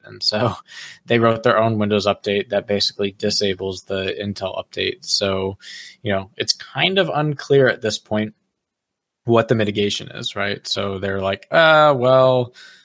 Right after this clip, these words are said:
this thing's doing more harm than good, so we're gonna leave your P C unprotected when it comes to that second variant of Spectre that's such a pain in the butt to deal with." Um,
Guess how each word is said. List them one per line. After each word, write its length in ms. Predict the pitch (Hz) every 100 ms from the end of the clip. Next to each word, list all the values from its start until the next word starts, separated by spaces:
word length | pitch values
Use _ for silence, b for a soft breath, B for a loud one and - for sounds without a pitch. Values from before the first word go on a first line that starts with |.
| B -
this 220 | 123 -
thing's 280 | 131 123 113
doing 240 | 120 113
more 200 | 113 110
harm 220 | 117 110
than 120 | 107
good, 380 | 104 113 107 101
so 280 | - 104 101
we're 200 | 98 107
gonna 160 | 113 110
leave 200 | 110 107
your 120 | 107
P 240 | - 110
C 280 | 107 110 107
unprotected 760 | 104 104 101 - 107 - 98 95
when 160 | 101
it 80 | 98
comes 260 | 107 104 -
to 100 | 101
that 280 | 98 - -
second 480 | - 123 - 117 104
variant 560 | 107 107 104 101 - -
of 400 | 98 98 95 104
Spectre 680 | - - 104 - 98 95
that's 300 | 95 92 - -
such 160 | - -
a 40 |
pain 260 | - 101 98
in 140 | 95
the 80 | 92
butt 240 | 90 98 -
to 80 |
deal 200 | - 101
with." 240 | 95 95 - B B B B B -
Um, 560 | 104 104 98 95 95